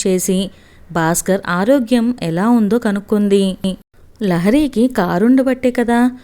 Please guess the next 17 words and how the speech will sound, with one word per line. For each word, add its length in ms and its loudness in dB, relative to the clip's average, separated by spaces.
త్వరగా 480 0
అన్ని 260 2
పనులు 320 2
అవుతున్నాయి. 760 0
అదే 260 2
తను 280 -2
చెప్పినట్లు 680 0
బంగారం, 600 0
వజ్రాలు 480 -2
కొంటే 500 -2
ఏం 300 2
లాభం, 460 2
లాకర్లో 420 -2
పెట్టడం 420 -2
తప్ప. 520 -2
భాస్కర్ 440 -2
అన్నట్లు 600 -2